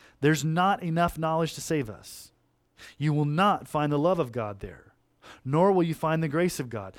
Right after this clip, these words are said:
nor the mercy and the compassion of God. But you will find his greatness, his glory, his majesty, his might, his dominion, his justice, his righteousness, yes, and his holiness and measure. This revelation which God has given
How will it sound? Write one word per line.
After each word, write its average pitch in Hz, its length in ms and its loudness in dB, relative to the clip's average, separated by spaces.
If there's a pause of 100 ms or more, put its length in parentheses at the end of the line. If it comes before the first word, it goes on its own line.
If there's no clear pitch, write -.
(160)
nor 160 180 4
the 170 100 0
mercy 160 500 -2 (140)
and 143 120 -2
the 151 60 -2
compassion 165 540 -4
of 120 100 -8
God. 90 380 -12 (760)
But 147 200 0
you 175 80 2
will 214 140 6
find 208 260 -2
his 185 120 -4
greatness, 170 520 -2
his 147 140 -8
glory, 165 340 2
his 156 160 -2
majesty, 175 460 -4
his 151 180 -4
might, 156 300 -2
his 151 120 -6
dominion, 151 540 -4 (200)
his 143 160 -6
justice, 170 440 -4
his 139 140 -6
righteousness, 156 420 -6
yes, 165 480 -2 (640)
and 156 120 0
his 160 120 -2
holiness 185 420 0
and 180 100 -4
measure. 139 400 -6 (1080)
This 165 260 0
revelation 196 640 0
which - 180 -8
God 156 220 -2
has 208 120 -6
given 123 480 -6